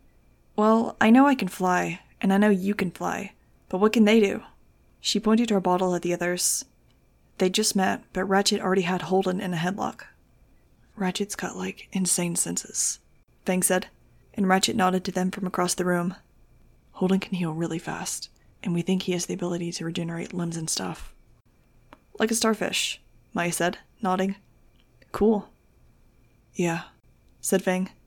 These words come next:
"but slightly less cool when you think about how many times they cut him open before that potion actually worked." Fang glanced across the room at Holden's scarred arms and shuddered. "And the girls, Kate and Star,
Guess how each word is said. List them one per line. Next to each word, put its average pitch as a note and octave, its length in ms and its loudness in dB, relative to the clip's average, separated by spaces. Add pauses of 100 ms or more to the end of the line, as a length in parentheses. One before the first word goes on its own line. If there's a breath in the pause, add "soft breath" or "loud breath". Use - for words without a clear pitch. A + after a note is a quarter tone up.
(680)
"but - 120 -10
slightly F#3 440 -2
less E3+ 200 -4
cool F3 200 -8
when F3 120 -4
you F3 80 -6
think F#3 160 -6
about G3 200 -8
how - 180 -8
many F3+ 120 -2
times F3+ 260 -6
they - 80 -8
cut - 220 -8
him E3 100 -6
open F3 380 -8 (240)
before E3+ 220 -6
that E3 180 -6
potion E3+ 320 -4
actually D#3 320 -6
worked." - 460 -8 (1120)
Fang F#3+ 180 2
glanced F#3+ 300 0
across F3 260 -4
the E3+ 100 -8
room F3 140 -4
at E3+ 80 -6
Holden's F3 320 -2
scarred E3+ 320 -2
arms E3+ 480 -6
and F#3 120 -2
shuddered. - 440 -2 (960)
"And E3 120 -2
the D#3+ 60 -4
girls, - 520 -8 (140)
Kate E3+ 140 -4
and E3+ 100 -6
Star, D#3+ 420 -4